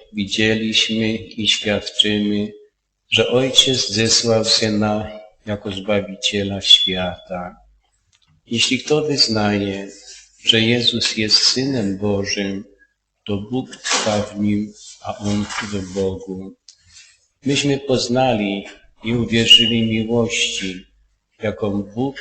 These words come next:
ma ku nam. Bóg jest miłością. Kto trwa w miłości, trwa w Bogu, a Bóg trwa w nim. Przez to miłość osiąga w nas kres doskonałości,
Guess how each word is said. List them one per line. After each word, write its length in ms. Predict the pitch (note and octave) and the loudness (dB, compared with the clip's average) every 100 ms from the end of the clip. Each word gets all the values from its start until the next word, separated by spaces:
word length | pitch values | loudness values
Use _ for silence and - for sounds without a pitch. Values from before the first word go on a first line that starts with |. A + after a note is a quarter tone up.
| - - - | -14 -12 -6
ma 240 | G#2 G2+ | -2 -2
ku 300 | - - G2 | -6 -8 -4
nam. 380 | G2+ F#2+ F#2+ F#2+ _ _ _ _ _ _ - _ _ | -4 -4 -10 -14 _ _ _ _ _ _ -20 _ _
Bóg 240 | A2+ G#2 G#2 | -8 -4 0
jest 320 | A2+ G#2 - | 2 2 2
miłością. 960 | A#2 A#2+ B2+ B2 - - G2+ G2 G2+ G#2 - _ _ _ _ | 2 2 0 0 -2 -2 -2 -2 -4 -10 -18 _ _ _ _
Kto 260 | - - | -14 -10
trwa 420 | G2 - - A2+ A#2 | -8 -6 2 4 4
w 100 | A#2+ | 2
miłości, 1120 | B2 A#2+ A2+ A2+ - - - A2 A2 A2 _ - | 0 2 2 2 2 0 -2 -2 -2 -6 _ -20
trwa 300 | - G#2 G2 | -6 -2 -2
w 160 | - | -4
Bogu, 680 | F2+ F#2 G2+ G#2 - G2+ G2 _ _ _ _ - | -10 -4 -2 -2 -4 -16 -20 _ _ _ _ -10
a 120 | G#2 | -10
Bóg 320 | F#2+ B2+ C3 - - | -8 -8 -8 -10 -12
trwa 480 | - - - G2 G3+ - - | -8 -8 -6 -8 -8 -12 -20
w 180 | F#2+ G2 | -18 -8
nim. 400 | G2 F#2+ F#2+ F#2+ - - _ _ _ _ _ _ _ | -6 -6 -10 -14 -20 -20 _ _ _ _ _ _ _
Przez 300 | - D3 D3 | -2 2 2
to 100 | D3 | 4
miłość 440 | C3 C#3 C3+ B2+ B2 | 4 4 2 2 0
osiąga 540 | A#2 - C3 B2+ A#2+ | 0 0 0 2 2
w 100 | A2+ | 2
nas 360 | A2+ A2+ - - | 0 2 2 2
kres 360 | A2 A#2 A2+ | 0 2 0
doskonałości, 1500 | A2 G2+ - G#2 G#2 G2+ G2+ G#2+ A2 - - - G#2+ G#2+ A2+ | -2 -2 -2 0 0 0 0 0 0 0 0 -2 -2 -4 -6